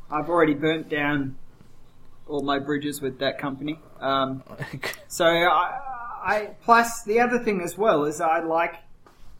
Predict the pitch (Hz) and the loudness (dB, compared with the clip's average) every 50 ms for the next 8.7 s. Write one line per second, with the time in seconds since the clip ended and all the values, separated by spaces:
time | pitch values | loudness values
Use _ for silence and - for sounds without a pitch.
0 | - - - - - - - 165 160 147 143 160 180 - 151 160 156 160 156 156 | -16 -16 -16 -18 -20 -16 -12 -8 -6 -4 -4 -4 -6 -6 -6 -6 -2 0 0 0
1 | 165 160 - 165 151 147 156 165 165 165 160 160 - - 160 156 151 156 156 151 | 0 0 -2 -2 -2 2 4 6 6 6 6 4 0 -2 -2 0 0 0 0 0
2 | 151 160 156 135 156 160 156 - - - - - 139 135 147 156 156 160 156 156 | 0 0 -2 0 0 0 -2 -2 -4 -10 -8 -8 -2 2 2 4 4 2 0 -2
3 | 160 156 - 175 - - 165 156 156 156 151 143 139 - - 165 180 185 165 139 | -4 -6 -6 -6 -4 -2 0 0 2 0 0 -2 -4 -2 0 2 2 4 2 2
4 | 131 123 123 135 135 139 139 - - - - - 131 143 160 165 156 156 147 135 | 0 -4 -4 -2 -2 -2 -2 -4 -10 -12 -10 -6 -2 0 0 0 0 -2 -2 -4
5 | 127 123 127 127 123 - 165 156 - - 131 143 151 160 160 156 139 139 127 - | -4 -4 -6 -8 -6 -6 -6 -8 -8 -4 -2 -2 0 2 2 2 0 0 -4 -6
6 | - - - - 156 143 123 - - - - 143 139 139 135 120 - 131 160 170 | -8 -10 -8 -4 -4 -4 -2 0 2 2 4 4 4 4 2 2 2 4 2 2
7 | 156 139 135 127 120 - 123 127 120 123 - - - 156 143 135 - - - 123 | 0 0 -2 -2 -2 0 0 0 0 -2 -2 0 4 4 4 4 2 0 -2 -2
8 | - - - 117 117 107 - - 101 - - - - | -2 -4 -6 -6 -6 -6 -6 -6 -6 -8 -8 -10 -12